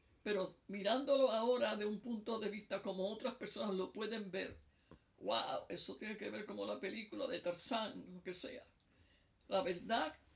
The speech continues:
que se oyó como que era imposible estando en Puerto Rico. Ok. ¿Qué pasa?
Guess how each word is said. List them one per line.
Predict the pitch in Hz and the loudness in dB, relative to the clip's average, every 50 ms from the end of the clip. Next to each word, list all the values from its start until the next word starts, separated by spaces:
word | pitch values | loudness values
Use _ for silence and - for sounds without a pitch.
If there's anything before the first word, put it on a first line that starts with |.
| - _ _ | -20 _ _
que | - 190 185 | -2 -2 0
se | - - 185 | 0 0 0
oyó | 180 175 151 190 226 262 277 277 - - - _ _ _ _ _ _ _ _ _ _ _ _ | 0 0 0 2 4 4 4 4 0 -6 -16 _ _ _ _ _ _ _ _ _ _ _ _
como | - 208 208 190 196 196 | -4 -2 0 0 0 -2
que | - 202 208 202 202 208 - - 226 | -2 -2 0 2 0 0 0 0 0
era | 220 214 240 233 233 233 - - _ - | 2 2 4 2 2 2 -2 -8 _ -4
imposible | 233 208 202 - - 170 170 - - 254 233 190 - - 131 - - - - - | -4 -4 -2 0 2 4 4 4 4 2 0 -2 -4 -8 -12 -14 -14 -16 -8 -6
estando | - 175 - - 226 233 220 208 220 | -6 -6 -2 0 0 0 2 0 -4
en | 190 | -4
Puerto | - 190 185 - - 175 | -4 -4 -6 -4 -4 -4
Rico. | 165 139 - - - - - - - - | -4 -6 -8 -14 -18 -20 -20 -20 -12 -10
Ok. | 185 175 - - - - - - - - - - - - - - - - - - - - - - _ _ _ - - _ _ - - - - - - _ - - _ _ _ _ | -8 -8 -8 -10 -14 -16 -18 -20 -20 -20 -20 -20 -20 -20 -20 -20 -20 -20 -20 -20 -20 -20 -20 -20 _ _ _ -20 -20 _ _ -20 -20 -20 -20 -20 -20 _ -20 -20 _ _ _ _
¿Qué | - 233 233 | -2 0 0
pasa? | 233 254 262 269 254 - - 208 202 - | 4 6 6 6 6 4 2 0 -2 -6